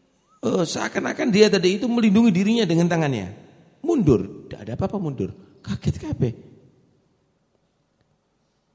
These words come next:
Akhirnya nggak mampu sudah Abu Jahal. Mau datang kepada Nabi, mundur Abu Jahal tadi itu seakan ketakutan. Dia,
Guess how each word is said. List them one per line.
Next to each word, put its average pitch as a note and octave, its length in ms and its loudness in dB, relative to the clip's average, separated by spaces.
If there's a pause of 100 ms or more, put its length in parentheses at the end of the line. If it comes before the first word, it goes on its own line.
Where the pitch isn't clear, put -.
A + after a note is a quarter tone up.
(380)
Akhirnya F3 400 -2
nggak C#3+ 160 -2
mampu C#3 320 -2
sudah G#2 160 0
Abu F2+ 160 -2
Jahal. D#2 240 -4 (1040)
Mau A#2+ 180 -4
datang A2 320 -8
kepada A#2+ 400 -2
Nabi, B2+ 300 -10
mundur G3+ 580 -2
Abu D#3 160 -10
Jahal D#3 320 -6
tadi D3+ 160 -4
itu A#3+ 160 -4 (400)
seakan - 540 -8
ketakutan. C3+ 720 0
Dia, F3 240 2